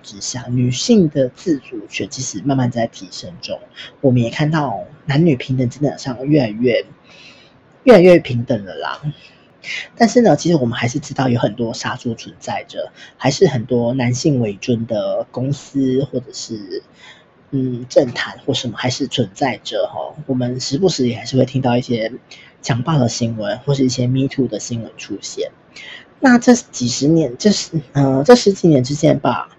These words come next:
因为同性的议题也浮出了台面，所以也有一些新的议题的出现哦。不只是女性会被强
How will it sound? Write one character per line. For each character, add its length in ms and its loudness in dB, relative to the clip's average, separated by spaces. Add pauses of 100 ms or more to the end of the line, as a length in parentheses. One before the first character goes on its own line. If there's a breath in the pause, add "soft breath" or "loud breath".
(320 loud breath)
因 80 6
为 100 6
同 260 4
性 200 4
的 60 4
议 140 2
题 240 -2
也 200 -6
浮 220 -6
出 200 -2
了 320 0
台 220 -6
面， 280 -4 (460 loud breath)
所 180 2
以 80 6
也 80 8
有 80 6
一 60 2
些 140 2
新 180 0
的 60 0
议 160 0
题 180 -10
的 240 -12
出 220 -6
现 320 -6
哦。 240 -16
不 100 2
只 140 -2
是 160 0
女 200 0
性 220 -10
会 140 -2
被 220 -10
强 200 -12